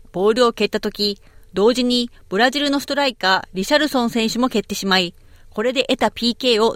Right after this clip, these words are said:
ネイマール選手が決めました。十三分でブラジルは二対ゼロとなり、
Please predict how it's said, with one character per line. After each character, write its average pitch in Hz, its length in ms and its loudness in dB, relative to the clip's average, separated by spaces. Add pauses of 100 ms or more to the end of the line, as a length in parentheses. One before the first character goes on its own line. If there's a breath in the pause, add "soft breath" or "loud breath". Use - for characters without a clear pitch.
ネ 180 140 0
イ 233 80 0
マ 254 100 2
ー 254 80 2
ル 220 80 -2
選 226 180 -2
手 220 100 -4
が 269 80 2
決 262 120 -6
め 185 80 0
ま 175 140 -4
し - 80 -12
た。 - 180 -2 (1080)
十 240 140 0
三 294 240 2
分 233 220 0
で 214 140 0
ブ 180 80 -2
ラ 214 120 4
ジ 214 120 2
ル 214 80 4
は 196 100 2
二 185 180 0
対 202 220 2
ゼ 202 120 0
ロ 226 100 2
と 226 100 -2
な 185 140 0
り、 185 240 -2